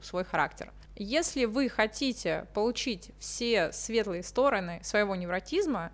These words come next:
и использовать их, то принимайте то, что вы невротик. Невозможно юзать невротизм и с ним бороться. Вот это так не работает. Я часто люблю повторять, что если ты сумасшедший псих, просто будь им и создавай что-то действительно сумасшедшее.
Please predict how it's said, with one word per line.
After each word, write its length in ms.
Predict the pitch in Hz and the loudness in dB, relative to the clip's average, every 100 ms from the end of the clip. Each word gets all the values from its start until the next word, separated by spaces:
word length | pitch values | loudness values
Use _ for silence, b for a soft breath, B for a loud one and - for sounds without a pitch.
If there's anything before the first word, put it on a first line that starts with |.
| - | -4
и 80 | 208 | -2
использовать 480 | 254 233 202 165 | 2 2 2 -2
их, 100 | - | -6
то 100 | - | -6
принимайте 520 | 202 226 226 247 220 190 | -2 0 0 0 -2 -4
то, 180 | 240 | -2
что 160 | 285 - | -2 -2
вы 100 | 196 | -2
невротик. 440 | 214 170 160 - - - - B B B | 0 0 -4 -8 -20 -20 -20 B B B
Невозможно 920 | 214 233 254 294 262 208 196 180 170 180 | 4 6 6 8 6 4 0 0 -2 -2
юзать 580 | 196 247 180 170 - - | 2 2 2 -2 -4 -10
невротизм 640 | 196 202 185 185 285 381 311 - | -4 0 0 0 0 2 0 -2
и 60 | |
с 120 | 190 | 0
ним 140 | 247 262 | 4 6
бороться. 440 | 196 170 156 - | 6 6 0 -4
Вот 140 | 180 214 | -2 0
это 160 | 269 | 0
так 240 | 254 220 214 | 2 0 0
не 80 | |
работает. 520 | 196 185 170 - - - - - - - - - | 0 2 0 -2 -8 -10 -18 -20 -20 -20 -20 -2
Я 100 | 196 | 0
часто 340 | 196 208 208 | 4 4 2
люблю 200 | 196 196 | -2 -2
повторять, 460 | 202 180 - 196 311 | -2 -4 2 4 4
что 160 | - 208 | 4 0
если 320 | 208 247 190 | 0 -2 -4
ты 160 | 247 | -4
сумасшедший 540 | 233 185 190 247 233 190 | -4 -2 2 2 2 -2
псих, 300 | - 294 302 | 0 0 2
просто 300 | 240 233 214 | 4 4 0
будь 280 | 185 269 208 | -2 -2 -2
им 80 | |
и 20 | 190 | -2
создавай 400 | 196 185 202 233 | -2 2 2 2
что-то 260 | - 202 | -2 -4
действительно 380 | 165 170 208 180 | -4 -6 -4 -4
сумасшедшее. 680 | - 165 - 165 - 165 | -2 -2 0 0 2 -2